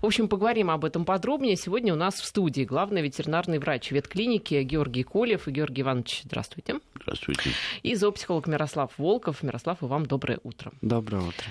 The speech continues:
Speaker 1: Ну, а, а, мы когда говорили до эфира о том, кто же всё-таки полезней, почему-то пришли к выводу, что вот пресмыкающиеся, например, не все, да, не очень полезны. То есть не все животные одинаково полезны для здоровья человека.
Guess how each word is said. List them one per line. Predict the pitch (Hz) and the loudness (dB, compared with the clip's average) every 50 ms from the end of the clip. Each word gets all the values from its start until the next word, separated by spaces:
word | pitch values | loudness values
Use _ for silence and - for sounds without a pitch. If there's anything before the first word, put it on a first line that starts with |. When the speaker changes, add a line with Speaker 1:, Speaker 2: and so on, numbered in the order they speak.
| - - - | -8 -2 0
Speaker 1:
Ну, | 196 240 240 - - | 2 2 2 2 2
а, | 165 170 170 165 160 139 - - | 2 4 4 4 4 2 2 0
а, | 87 - 156 156 | 0 0 2 2
мы | 156 175 190 208 190 | 2 4 4 4 4
когда | 190 175 160 156 180 | 2 0 2 0 0
говорили | 156 143 160 165 180 175 165 147 143 | 0 2 2 2 4 2 2 0 2
до | 135 156 185 | 4 4 4
эфира | 175 180 175 - 202 185 160 143 | 4 4 2 2 2 4 4 2
о | 147 - | 2 0
том, | - 151 147 | 2 0 0
кто | - - - 185 | 0 0 0 0
же | 160 | 0
всё-таки | 156 - - 214 - - 165 | 0 -2 -4 -4 -2 -4 -2
полезней, | - 170 170 170 190 247 294 320 247 220 170 143 | 0 0 0 2 2 2 2 2 2 0 0 0
почему-то | 135 - - - 202 240 233 | -2 -6 -4 -4 -2 -2 -2
пришли | - 180 165 - 196 196 | -2 -2 0 0 0 0
к | - | 2
выводу, | 208 220 202 185 156 165 156 | 2 2 2 2 0 0 -2
что | - - 160 | -2 -2 -2
вот | 147 139 - | -2 0 0
пресмыкающиеся, | - - - - 165 151 - 220 262 302 294 247 - - 160 147 - - 135 | -2 0 2 2 2 2 4 2 4 4 4 2 2 0 -2 -2 0 2 2
например, | 127 127 - 147 147 135 120 110 - | 2 2 2 2 4 4 2 2 2
не | - 147 165 208 | 2 2 4 4
все, | 208 - - - 202 165 127 110 110 - _ _ _ _ | 2 0 0 2 2 2 2 0 -4 -10 _ _ _ _
да, | - 127 123 240 294 - 311 - - - | -4 0 2 4 4 4 2 0 0 0
не | 135 160 196 233 | 2 4 4 4
очень | 240 - - - 139 | 4 2 0 -2 -2
полезны. | - 156 165 160 151 135 139 | 0 0 2 2 2 0 0
То | 131 - | -2 -2
есть | 151 - - | 0 2 2
не | 180 | 2
все | - - - 277 | 2 2 2 2
животные | 302 247 226 190 233 277 262 254 220 | 2 4 4 4 2 2 2 4 2
одинаково | 202 165 165 170 190 196 - 202 180 | 2 2 2 0 -2 2 2 0 2
полезны | - 165 147 143 170 185 190 175 | 2 2 2 2 2 2 2 2
для | 156 165 165 | 2 2 2
здоровья | 143 147 143 156 170 170 170 | 2 2 2 2 2 2 0
человека. | - - 165 156 156 147 127 113 107 - - 98 | 0 0 2 2 2 2 2 0 -2 -4 -6 -8